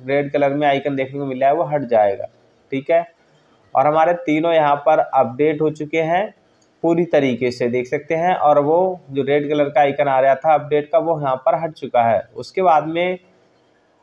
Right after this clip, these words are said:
आप यहाँ से बैक भी कर सकते हैं, ठीक है, या फिर go to themes पर भी क्लिक कर सकते हैं। तो हम क्या करेंगे, यहाँ से एक बार रिफ्रेश कर लेते हैं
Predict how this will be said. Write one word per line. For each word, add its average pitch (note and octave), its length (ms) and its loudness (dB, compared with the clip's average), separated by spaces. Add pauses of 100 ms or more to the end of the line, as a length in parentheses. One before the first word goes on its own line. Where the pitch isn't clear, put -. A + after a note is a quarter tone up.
(120)
आप D3+ 240 2
यहाँ E3+ 180 0
से E3+ 200 -2
बैक C#3 320 2
भी D#3+ 120 -2
कर D#3+ 180 2
सकते D#3 280 -6
हैं, F#3+ 400 -4 (360)
ठीक D#3+ 240 -6
है, F#3+ 380 0
या D3+ 140 4
फिर E3+ 360 -2
go D#3 220 0
to E3+ 260 -2
themes D3+ 360 -6
पर D3+ 140 2
भी F3 260 -2
क्लिक C#3+ 360 -4
कर B2+ 120 2
सकते B2+ 320 -6
हैं। A#2+ 220 -4 (840)
तो D3 80 0
हम C#3+ 300 -2
क्या D#3+ 160 2
करेंगे, D#3 300 -2
यहाँ C#3+ 240 0
से D#3 200 -2
एक C#3 100 -4
बार C#3 320 2
रिफ्रेश B2+ 500 -2
कर C3+ 120 -2
लेते C3+ 300 -6
हैं E3+ 240 -6